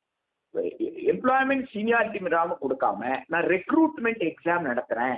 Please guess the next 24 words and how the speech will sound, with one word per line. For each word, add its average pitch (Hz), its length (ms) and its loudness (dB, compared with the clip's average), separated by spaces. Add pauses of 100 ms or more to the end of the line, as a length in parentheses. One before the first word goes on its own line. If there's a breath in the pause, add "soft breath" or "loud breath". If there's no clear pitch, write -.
(120)
நான் 135 220 2
வந்து 156 380 0
பணி 151 240 2
நியமனத்திற்கான 170 1080 0 (200 soft breath)
ஒரு 185 220 0
போட்டித் 175 400 0
தேர்வு 135 260 2
நடத்துறேன், 107 480 -4 (320)
அந்த 175 180 2
பணி 254 340 0
நியமனத்திற்கான 196 880 -2
போட்டித் 175 400 0
தேர்வுல, 131 380 2 (420)
அஹ், 156 160 2
மதிப்பெண் 175 520 0 (300)
பெறக்கூடிய 175 540 2
மதிப்பெண்ணின் 147 540 0
அடிப்படையில 123 500 0 (400)
தரவரிசை 180 680 2
தயார் 139 340 2
செய்யப்பட்டு 131 480 0 (300)
அதிலிருந்து 208 580 2
தான் 214 160 0
நியமனம் 165 460 0